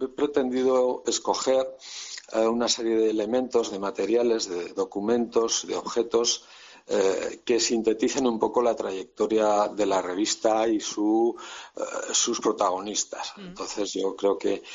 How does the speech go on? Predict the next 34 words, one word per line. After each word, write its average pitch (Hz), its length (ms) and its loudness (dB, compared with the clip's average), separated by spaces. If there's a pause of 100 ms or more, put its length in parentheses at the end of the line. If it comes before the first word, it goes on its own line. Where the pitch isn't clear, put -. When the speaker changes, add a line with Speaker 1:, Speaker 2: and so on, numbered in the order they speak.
(220)
Speaker 1:
ese 104 440 2
dato 113 440 0
que 95 160 -4
se 98 280 0
desvelará 104 680 2
dentro 104 460 -8
de 107 160 -2
un, 104 180 -8 (680)
en, 107 480 2
de 113 100 2
unas 113 320 0
horas 120 360 2
en 104 280 -2
el 92 360 -12 (140)
propio 107 280 2
acto 107 220 0
del 107 120 4
Instituto 104 540 -2
Cervantes, 117 680 0
según 95 260 -4
los 95 160 0
rituales 104 640 -2 (400)
de 101 240 0
que 101 140 0
tiene 104 420 0
esta 113 240 0
ceremonia, 117 680 -2
Speaker 2:
Sí. 196 220 -8 (220)
Speaker 1:
bueno, 139 320 0
pues, - 220 -2
eh, 101 140 -2
creo 104 220 2
que 107 140 2
será 98 720 0